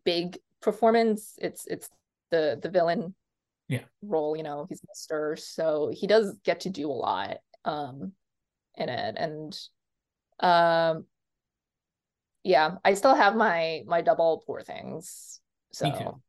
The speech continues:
Speaker 2: I just took out De Niro from Elton. I have the double Poor Things. If you had to pick a Poor Things, would you also pick Dafoe, though? You were early adopter on Dafoe.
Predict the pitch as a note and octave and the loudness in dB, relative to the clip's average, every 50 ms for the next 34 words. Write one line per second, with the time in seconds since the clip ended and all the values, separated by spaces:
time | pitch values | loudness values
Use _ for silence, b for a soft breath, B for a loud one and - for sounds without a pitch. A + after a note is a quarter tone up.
0 | _ _ _ - D#3 E3 E3+ E3+ F3 E3 - E3+ D3+ C#3 B2+ A#2+ B2+ B2 B2 A2+ | _ _ _ -2 -2 -2 -2 -2 -4 -4 -2 -2 0 0 0 0 0 0 0 0
1 | A2 A#2 A#2 C3 B2+ - - G2+ G2+ G2 F#2+ - - - E2+ - B2+ B2+ B2+ C#3+ | -2 -2 -4 -6 -6 -8 -8 -6 -6 -8 -8 -10 -12 -12 -8 -8 -6 -6 -4 -4
2 | C3 B2+ B2+ A#2+ A#2 A2+ A2 G#2 G#2 G#2+ G2 F#2+ - - - - D3+ D3 - - | -6 -6 -4 -4 -4 -4 -6 -8 -10 -10 -12 -12 -12 -14 -14 -14 -16 -16 -10 -6
3 | D3 D3+ F3 F#3 F#3 F3 D3+ C#3+ - F3 E3 - C#3 B2+ D#3+ D3 D3 C#3 C3+ G#2+ | -4 -2 0 2 4 4 4 2 0 -2 -2 -2 -2 -4 -2 -4 -4 -2 -4 -6
4 | G#2 A2+ B2 A2 A2+ A2+ A#2 A2 A#2 A#2+ B2 C#3 B2+ B2+ C3 A#2+ B2 B2+ B2 - | -4 -6 -6 -6 -6 -4 -2 -2 -2 -2 -2 -4 -4 -4 -4 -4 -4 -6 -4 -2
5 | A#2+ B2 C#3 D#3 E3+ F3 E3 D#3 E3 D#3 C#3 B2+ B2+ C#3 C#3 C3 B2+ A#2 B2 B2 | -2 -2 0 -2 -2 -4 -4 -4 -6 -6 -4 -2 0 0 0 0 0 0 0 0
6 | B2 B2 - - - E2+ - - B2+ - - - - - - | 0 0 -2 -8 -14 -16 -14 -14 -14 -12 -12 -14 -14 -16 -18